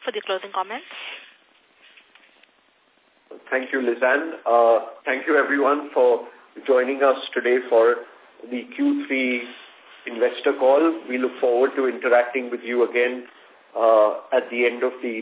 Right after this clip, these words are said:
Speaker 2: financial year. And as always, if you have any questions at any point in time,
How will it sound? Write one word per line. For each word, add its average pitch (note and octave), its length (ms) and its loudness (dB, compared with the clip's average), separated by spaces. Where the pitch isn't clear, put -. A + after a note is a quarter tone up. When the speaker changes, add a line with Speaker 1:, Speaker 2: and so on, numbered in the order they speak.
Speaker 2:
financial A#2+ 480 0
year. C#3+ 400 2
And A#2 220 -2
as A2 120 2
always, C3 640 0
if B2 200 -8
you C3 100 0
have B2+ 120 4
any A#2+ 220 -2
questions B2 560 -4
at A#2 120 0
any A#2+ 200 -4
point A#2+ 340 -2
in A2+ 160 -14
time, B2 320 -2